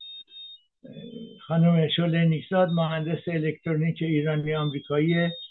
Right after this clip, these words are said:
و دانشمند پژوهشی در آزمایشگاه، اه، در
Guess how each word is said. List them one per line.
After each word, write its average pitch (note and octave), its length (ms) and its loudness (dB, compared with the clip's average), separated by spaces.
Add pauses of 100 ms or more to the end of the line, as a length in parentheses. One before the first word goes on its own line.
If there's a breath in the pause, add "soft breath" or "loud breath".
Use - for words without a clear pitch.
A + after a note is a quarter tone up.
(160)
و E3 340 4
دانشمند D#3 760 -2
پژوهشی D3+ 800 0
در D3 240 2
آزمایشگاه، D3 920 -2 (640 loud breath)
اه، C#3 400 -6 (120)
در D3+ 440 0